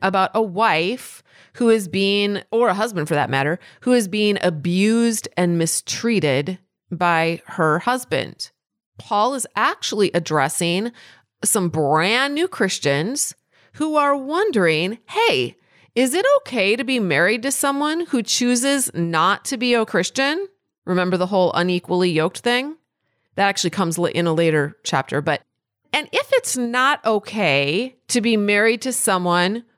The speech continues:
who doesn't want to be a Christian, then should you divorce? Let's say you're already married, because these are brand new Christians, right? A lot of them were already married when they became a Christian. And then they look over and they realize,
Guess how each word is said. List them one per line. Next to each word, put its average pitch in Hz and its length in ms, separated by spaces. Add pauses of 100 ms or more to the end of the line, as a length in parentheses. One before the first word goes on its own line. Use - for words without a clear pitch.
who - 140
doesn't 214 280
want 226 320
to 247 60
be 185 120
a 160 60
Christian, 156 600 (600)
then 277 460
should - 320
you 254 120
divorce? 208 800
Let's 247 180
say 359 100
you're 262 220
already 220 400
married, 175 720 (240)
because 269 260
these 330 260
are 440 100
brand 247 300
new 330 100
Christians, 202 500
right? 226 320 (160)
A 185 80
lot 185 240
of 240 120
them 170 120
were 220 220
already 185 340
married 330 400
when 165 100
they 156 120
became 156 300
a - 40
Christian. - 480 (440)
And 254 220
then 254 160
they 220 120
look 190 240
over 330 260
and 269 80
they 220 120
realize, 190 480